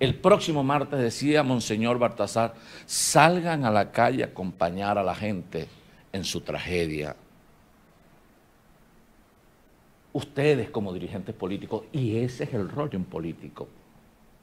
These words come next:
la intermediación, porque esto está muy bien, nosotros podemos aquí pararnos y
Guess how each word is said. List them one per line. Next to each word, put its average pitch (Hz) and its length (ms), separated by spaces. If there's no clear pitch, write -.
la 113 100
intermediación, 110 1200
porque 151 220
esto 170 140
está 196 140
muy 196 160
bien, 254 180
nosotros 113 320
podemos 175 280
aquí 135 220
pararnos 160 560
y 95 240